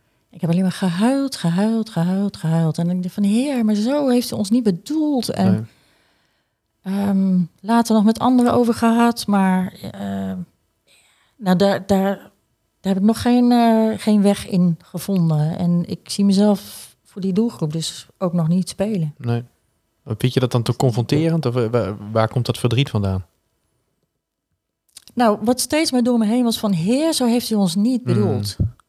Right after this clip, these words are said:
Speaker 1: Ik denk
Speaker 2: Nee.
Speaker 1: van, dit... God, ja, God ziet natuurlijk heel anders naar die kinderen.
Speaker 2: Ja.
Speaker 1: Ik, ik zie alleen maar de buitenkant en de beperking en, enzovoort. Maar...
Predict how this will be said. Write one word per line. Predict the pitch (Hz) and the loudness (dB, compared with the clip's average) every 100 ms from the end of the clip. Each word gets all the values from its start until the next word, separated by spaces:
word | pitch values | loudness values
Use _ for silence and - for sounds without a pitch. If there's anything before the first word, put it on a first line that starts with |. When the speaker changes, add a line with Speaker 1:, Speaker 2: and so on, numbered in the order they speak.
| _ _ _ - | _ _ _ -8
Speaker 1:
Ik | 208 | -2
denk | 208 | -2
Speaker 2:
Nee. | 165 | 0
Speaker 1:
van, | 196 | -2
dit... | 214 208 - - _ _ _ _ _ _ _ _ _ _ _ _ _ _ _ _ _ _ _ _ _ _ _ _ _ | 0 -4 -8 -18 _ _ _ _ _ _ _ _ _ _ _ _ _ _ _ _ _ _ _ _ _ _ _ _ _
God, | 208 220 220 - | -10 -4 -4 -6
ja, | - 180 | -6 -4
God | - - - | -4 -2 -2
ziet | - 208 | 0 0
natuurlijk | 185 185 208 196 | 2 2 2 2
heel | 190 196 | 0 0
anders | 269 277 190 | 0 2 2
naar | 170 165 | 0 -2
die | 160 | -4
kinderen. | 175 160 160 160 180 135 | -2 -2 0 0 -2 -4
Speaker 2:
Ja. | 101 | -6
Speaker 1:
Ik, | 98 | -4
ik | 202 | -6
zie | - 214 | -4 0
alleen | 202 202 | 2 2
maar | 196 | 2
de | 180 | 2
buitenkant | 202 196 190 190 185 | 2 0 0 -2 2
en | 190 | 2
de | 185 | 4
beperking | 185 - 196 190 185 185 180 | 2 2 2 2 0 0 0
en, | 165 180 180 - | 0 0 0 -2
enzovoort. | 180 175 170 170 - | -6 -4 -4 -4 -4
Maar... | 190 196 | -4 -4